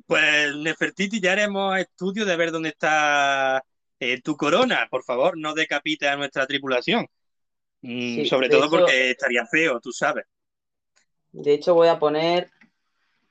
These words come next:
Speaker 2: búsqueda de traje de Nefertiti y corona. Esperemos
Speaker 1: Vale.
Speaker 2: encontrar al, al ladrón. Bueno,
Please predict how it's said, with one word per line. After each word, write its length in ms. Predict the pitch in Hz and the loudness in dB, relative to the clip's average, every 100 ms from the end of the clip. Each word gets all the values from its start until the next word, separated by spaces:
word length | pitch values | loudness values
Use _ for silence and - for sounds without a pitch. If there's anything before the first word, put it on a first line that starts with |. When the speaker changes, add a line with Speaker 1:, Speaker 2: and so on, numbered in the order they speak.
| _ _ | _ _
Speaker 2:
búsqueda 840 | 147 147 - 165 170 175 180 180 - _ _ _ - _ _ _ _ _ - _ _ - | -4 -4 -2 2 4 4 2 -2 -8 _ _ _ -20 _ _ _ _ _ -20 _ _ -14
de 520 | 143 151 160 165 - _ _ _ _ _ _ _ _ _ _ _ _ _ _ _ _ _ _ _ - | 0 4 6 4 0 _ _ _ _ _ _ _ _ _ _ _ _ _ _ _ _ _ _ _ -8
traje 680 | 147 147 151 165 160 - - - | -2 -2 0 2 2 0 -8 -2
de 200 | 165 165 | 0 0
Nefertiti 1300 | 151 160 - 143 139 - - 175 180 - 190 190 180 _ _ _ _ _ - - _ _ _ _ | -4 -6 -2 -2 -2 -10 -2 0 0 0 0 0 -4 _ _ _ _ _ -16 -16 _ _ _ _
y 280 | 156 170 180 | 0 2 2
corona. 580 | - 175 143 - - _ _ _ _ - | 2 2 2 -2 -10 _ _ _ _ -4
Esperemos 720 | 156 156 156 175 190 185 - | -4 4 4 6 4 2 2
Speaker 1:
Vale. 60 | |
Speaker 2:
encontrar 560 | 165 156 151 160 151 151 - _ - | 0 2 4 4 4 2 -4 _ -6
al, 400 | 147 143 147 147 - | -4 -2 -2 -4 2
al 140 | 170 | 4
ladrón. 420 | 160 139 123 - _ _ _ | 4 2 -2 -10 _ _ _
Bueno, 240 | - - | -12 -12